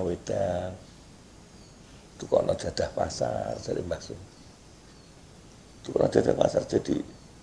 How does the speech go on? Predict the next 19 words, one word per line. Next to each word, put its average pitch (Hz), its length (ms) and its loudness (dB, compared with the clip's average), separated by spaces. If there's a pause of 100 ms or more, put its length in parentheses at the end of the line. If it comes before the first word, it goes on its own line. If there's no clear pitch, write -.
(480)
dia - 80 6
ibunya 107 480 4
iku - 320 -2
torok. - 400 6 (260)
<laughs> - 140 -6 (2000)
"Ayo, 110 400 4 (600)
kok - 160 12
sing - 160 0 (100)
penting 113 220 -2
do 92 160 2
gelem 85 240 -6
ngaji 87 300 -2 (100)
ya." 92 120 8 (1700)
Jadi - 320 -6
ditukokno 87 640 0
jadah - 320 -6
pasar, - 480 -2
makanan-makanan - 720 -8
pasar - 240 -4